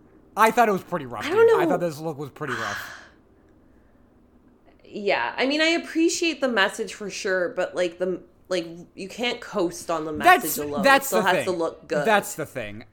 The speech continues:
Speaker 1: Uh, and yeah, you really, you can't just be like, "Yeah, I'm representing my culture," and then ex-, and I do think this happens on Drag Race. Like, remember when, um,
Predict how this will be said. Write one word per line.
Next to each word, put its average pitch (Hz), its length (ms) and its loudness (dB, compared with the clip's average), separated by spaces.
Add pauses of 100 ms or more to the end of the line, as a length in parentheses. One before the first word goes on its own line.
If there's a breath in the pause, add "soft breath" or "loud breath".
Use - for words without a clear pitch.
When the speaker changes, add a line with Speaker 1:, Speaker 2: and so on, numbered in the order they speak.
Speaker 1:
Uh, 131 500 0 (140)
and 160 680 -2 (360)
yeah, 156 300 -8
you 185 160 -4
really, 220 180 2
you 196 220 -6
can't 220 400 -2
just 190 260 -4
be 175 140 -4
like, 156 260 -2
"Yeah, 143 440 -2
I'm 156 160 -6
representing 170 480 -2
my 143 120 -6
culture," 160 640 -6 (320 loud breath)
and 165 100 -6
then 160 140 -6 (120)
ex-, - 220 -8
and 226 140 4
I 240 80 2
do 247 240 2
think 269 220 -4
this 190 120 -4
happens 170 420 -2
on 196 200 0
Drag 196 300 0
Race. 208 180 -4
Like, 185 80 -12
remember 262 280 -4
when, 233 320 -2
um, 160 400 -4